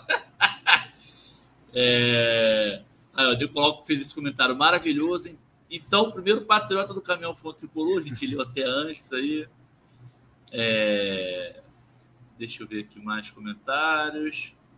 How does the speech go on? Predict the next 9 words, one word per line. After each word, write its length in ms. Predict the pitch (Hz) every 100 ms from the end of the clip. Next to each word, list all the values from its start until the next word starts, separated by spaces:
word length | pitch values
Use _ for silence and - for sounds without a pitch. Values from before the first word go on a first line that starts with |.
| _ _ _ - - _ _ _ _ _ _ _ _ _ -
Aí 120 | 113
o 180 | 110 -
Léo, 360 | 123 123 120 110
o 60 | -
Léo 220 | 127 127
Branco, 340 | 117 123 127
deve, 220 | 135 123 127 117
Nicolau, 500 | 123 131 135 127 127
perdão, 480 | - 113 107 113 98